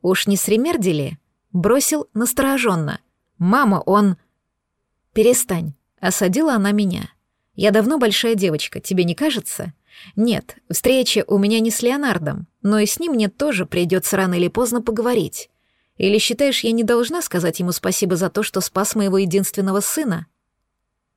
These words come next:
Я никогда не любил с ней спорить.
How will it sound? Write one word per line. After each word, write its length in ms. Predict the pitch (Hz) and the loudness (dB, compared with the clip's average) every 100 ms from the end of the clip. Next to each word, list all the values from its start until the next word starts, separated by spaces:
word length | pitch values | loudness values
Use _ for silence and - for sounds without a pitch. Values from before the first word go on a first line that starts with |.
| _ _ _ _ | _ _ _ _
Я 160 | - 277 | -2 0
никогда 380 | 294 285 247 262 | 0 -2 -2 -2
не 120 | 262 | 0
любил 260 | 269 302 214 | 0 0 -2
с 80 | |
ней 100 | 185 | -2
спорить. 560 | 175 - 175 135 - - | -4 -4 -4 -4 -10 -18